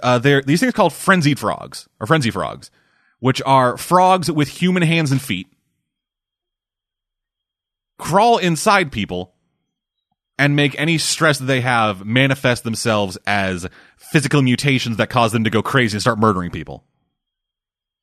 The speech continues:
One guy, our main character, a cop, who wants to really murder people a lot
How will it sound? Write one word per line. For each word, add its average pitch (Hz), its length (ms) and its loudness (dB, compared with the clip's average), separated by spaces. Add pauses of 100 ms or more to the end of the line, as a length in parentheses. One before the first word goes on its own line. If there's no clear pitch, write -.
(2500)
One 220 280 0
guy, 123 360 0
our 113 120 2
main 135 140 2
character, 120 440 -2
a 98 80 -4
cop, 127 400 -2 (1600)
who 131 200 2
wants 131 360 2
to 135 80 2
really 151 200 4
murder 139 240 2
people 92 320 -2
a 85 40 -4
lot 85 300 -4